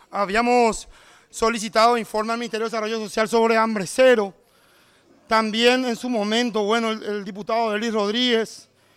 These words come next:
había solicitado informe al ministro del In-, del Interior sobre la investigación en la causa de la muerte del diputado Eulalio Gómez. Por otro lado, presidente,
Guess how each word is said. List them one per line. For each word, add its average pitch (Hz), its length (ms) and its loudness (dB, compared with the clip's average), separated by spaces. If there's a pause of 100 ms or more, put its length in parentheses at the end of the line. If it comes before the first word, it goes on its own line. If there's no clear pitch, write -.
(320)
había 220 280 0
solicitado 226 720 0
informe 226 280 -4
al 240 60 -4
ministro 226 260 -4
del 240 100 -6
In-, 220 140 -14 (260)
del 226 140 -6
Interior 226 440 -2
sobre 240 180 -2
la 240 80 -2
investigación 240 840 -6 (640)
en 202 80 -4
la 226 140 4
causa 220 920 4
de 214 80 -4
la 226 100 0
muerte 214 320 -2
del 226 360 0
diputado 208 360 -4
Eulalio 220 360 -2
Gómez. 226 500 0 (1600)
Por 220 180 -2
otro 254 220 0
lado, 240 340 2
presidente, 240 760 -4